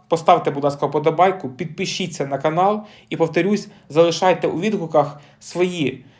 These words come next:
коментарі, чим обробляєте від цієї хвороби огірки ваші ви.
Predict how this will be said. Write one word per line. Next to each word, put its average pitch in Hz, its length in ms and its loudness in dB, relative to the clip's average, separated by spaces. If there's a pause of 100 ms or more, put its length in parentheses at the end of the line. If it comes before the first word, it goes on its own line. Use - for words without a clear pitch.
(160)
коментарі, 180 460 2
чим 254 560 0
обробляєте 160 880 2 (100)
від 147 240 -4
цієї 160 300 2
хвороби 175 400 2
огірки 147 500 -2
ваші 147 400 2
ви. 123 320 -2